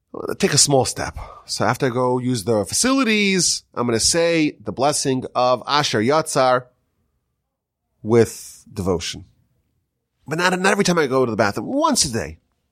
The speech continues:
When I wake up in the morning, I'll say Moda'ani. I'll thank God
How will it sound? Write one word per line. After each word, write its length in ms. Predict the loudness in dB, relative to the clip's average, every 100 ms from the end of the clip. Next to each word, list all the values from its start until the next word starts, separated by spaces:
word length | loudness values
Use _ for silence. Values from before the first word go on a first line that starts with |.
| _ -6
When 120 | 0
I 20 |
wake 140 | 0 2
up 60 |
in 20 |
the 80 | 0
morning, 280 | 2 4 2
I'll 60 | 2
say 140 | 0
Moda'ani. 600 | 2 2 4 2 2 -2 -8 _ _ _ _ -8
I'll 80 | 0
thank 260 | 2 2
God 360 | 2 2 0